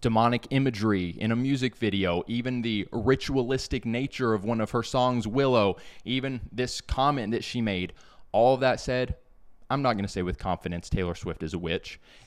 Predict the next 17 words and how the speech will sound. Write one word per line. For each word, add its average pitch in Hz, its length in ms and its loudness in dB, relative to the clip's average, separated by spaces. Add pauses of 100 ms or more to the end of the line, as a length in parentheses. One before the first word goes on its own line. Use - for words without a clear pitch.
(120)
And 101 180 -4
we 92 100 -4
had 104 280 0
some 120 180 -10
people, 135 520 -8 (180)
there 98 180 -6
are 104 60 -2
some 107 220 -8
people 107 400 -4
that 95 240 -2
are 98 100 0
like, 92 320 -2 (960)
it's - 300 -8
some 120 160 -8
Christians, 127 640 -2 (380)
so - 180 -16
our, 85 180 -2